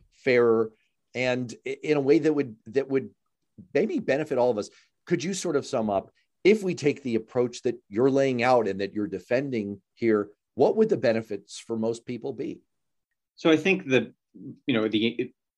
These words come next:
Speaker 2: the most fundamental but in-, intangible benefit is just knowing that you're not being taken for a chump and, you know, paying your taxes while people with more,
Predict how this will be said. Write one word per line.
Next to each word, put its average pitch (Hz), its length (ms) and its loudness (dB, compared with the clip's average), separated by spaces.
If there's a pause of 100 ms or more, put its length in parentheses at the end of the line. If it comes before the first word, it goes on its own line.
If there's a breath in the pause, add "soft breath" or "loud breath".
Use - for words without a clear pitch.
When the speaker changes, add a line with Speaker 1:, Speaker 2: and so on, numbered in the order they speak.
(100)
Speaker 2:
the 107 280 -4 (140)
most 131 260 0
fundamental 139 600 6
but 110 100 0
in-, 101 380 -8
intangible 127 580 0
benefit 117 420 -2
is 104 200 -4
just - 260 -6
knowing 120 560 -2 (140)
that 107 200 -2
you're 107 120 -4
not 110 260 -2
being 110 200 -4
taken 110 500 -4 (160)
for 107 220 0
a - 80 -4
chump 131 360 -4
and, 120 240 -2
you 131 100 0
know, 110 60 -4
paying 123 320 -2
your 120 220 0
taxes 113 760 -4
while 104 640 -2
people 135 300 2
with 104 140 -2
more, 110 480 0